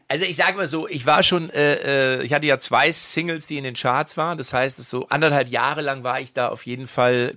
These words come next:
bei denen gut gelitten und wurde auch immer mal mit einer Story oder, das waren ja dann auch so, ich nenne es ja mal Home Stories, die dann in irgendeinem Zuhause waren, das gar nicht meins war. <laughs> Aber das, es war ja eh eine Figur, sagen wir mal so.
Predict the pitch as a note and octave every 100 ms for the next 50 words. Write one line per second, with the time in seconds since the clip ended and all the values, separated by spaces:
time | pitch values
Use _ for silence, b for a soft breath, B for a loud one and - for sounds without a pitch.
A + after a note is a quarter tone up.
0 | - A#2 B2+ B2+ A#2 B2+ C3+ A#2+ B2 -
1 | D#3 C#3 A#2+ - A#2+ C3 A#2 B2 C3 B2+
2 | A#2+ B2+ B2 A#2 - B2 B2+ C3 B2+ A#2+
3 | A#2 A2 B B B B - G#2+ - C3+
4 | B2 B2 - A#2 B2 A#2 - - A2+ B2
5 | B2 A2+ G#2 A#2+ C3+ - C#3 B2+ C3 B2
6 | - B2+ A#2+ A#2+ B2+ C3+ C3+ B2 A#2+ A#2
7 | _ _ - A#2 A2+ C3 B2 A#2+ B2 A#2+
8 | G2 B2 B2 A2+ A#2+ D3 - A#2 B2 C#3+
9 | F#3 - F3 D#3+ D#3+ D3 C#3 D#3+ D3+ B2+
10 | D#3 D#3+ - A#2 A2 A2 B2+ G3 - A#2
11 | A2 A2 A#2